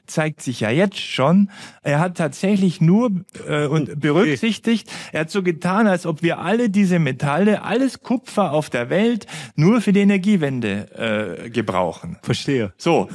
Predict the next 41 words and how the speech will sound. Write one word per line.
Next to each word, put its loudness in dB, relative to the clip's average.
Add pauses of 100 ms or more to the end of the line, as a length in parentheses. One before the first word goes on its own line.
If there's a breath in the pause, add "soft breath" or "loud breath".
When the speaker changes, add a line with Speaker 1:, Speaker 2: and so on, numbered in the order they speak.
(120)
Speaker 1:
und 4
selbst -4
dann 2
reicht -2
schon -4
nicht. -10 (340 loud breath)
Und 0
dann 4
habe 6
ich 0
mir, 0
äh, -10
das, -6
also -4
das 0
ist -2
aus 0
der -2
Studie, 2
das 0
andere 2
habe -2
ich -6
jetzt -6
mal 0
vom -6
Chat -2
G 0
P 0
T 0
nachrecherchieren 2
lassen, 0 (300 loud breath)
hab, -2
hab -4
mir 2
dann 2
die 2
Quellen 2
angeschaut, 2
dass -4
es -4